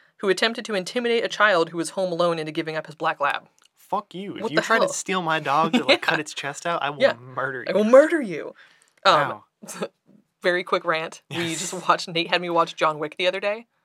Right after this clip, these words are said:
Speaker 1: You seen
Speaker 2: Oh,
Speaker 1: that movie?
Speaker 2: I haven't seen it, but I know of the
Speaker 1: Oh my God.
Speaker 2: He just, like, murders a bunch of people because they killed his
Speaker 1: They
Speaker 2: dog.
Speaker 1: killed his dog.
Speaker 2: Yeah.
Speaker 1: It's a little deeper than that 'cause it was, like, his wife was kill-, his wife died.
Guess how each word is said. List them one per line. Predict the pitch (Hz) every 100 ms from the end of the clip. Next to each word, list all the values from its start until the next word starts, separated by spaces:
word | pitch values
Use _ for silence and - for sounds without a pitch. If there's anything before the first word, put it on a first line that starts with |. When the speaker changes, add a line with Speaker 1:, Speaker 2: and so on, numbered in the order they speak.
| _
Speaker 1:
You | 147 156
seen | 170
Speaker 2:
Oh, |
Speaker 1:
that | 185
movie? | 196
Speaker 2:
I | 175
haven't | 151 143
seen | 156
it, | 120
but | 127
I | 123
know | 123
of | 123 - 123
the | 117 113 -
Speaker 1:
Oh | 185
my | 180 170
God. | 165 147 170
Speaker 2:
He | _ 139
just, | 131 123
like, | 127 -
murders | 135 135 131 120 120
a | 117
bunch | 110
of | 107
people | 117 123
because | 120 117 113
they |
killed | 107 117
his | 110
Speaker 1:
They | -
Speaker 2:
dog. | 262
Speaker 1:
killed | 277
his | 285
dog. | 294 302 - -
Speaker 2:
Yeah. | 160 -
Speaker 1:
It's | 302
a | 311
little | 330 302
deeper | 247 233 254
than | 240
that | 214 220
'cause | 220 185
it |
was, | 165
like, | 165 -
his | 151
wife | 196 214
was | 196
kill-, | - 202
his | 208 185
wife | 208 202
died. | 190 175 170